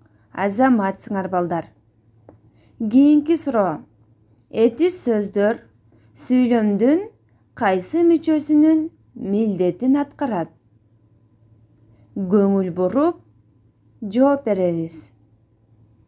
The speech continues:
Азаматсыңар, балдар. Этиш сөздөр сүйлөмдө баяндоочтук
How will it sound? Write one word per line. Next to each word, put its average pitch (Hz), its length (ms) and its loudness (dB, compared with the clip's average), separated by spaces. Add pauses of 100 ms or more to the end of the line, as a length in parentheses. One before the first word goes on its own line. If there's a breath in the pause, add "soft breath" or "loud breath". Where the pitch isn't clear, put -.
(2000)
Азаматсыңар, 247 1120 4
балдар. 214 480 0 (560)
Этиш 202 480 -2
сөздөр 269 560 2 (600)
сүйлөмдө 214 920 0 (420)
баяндоочтук 185 1300 -2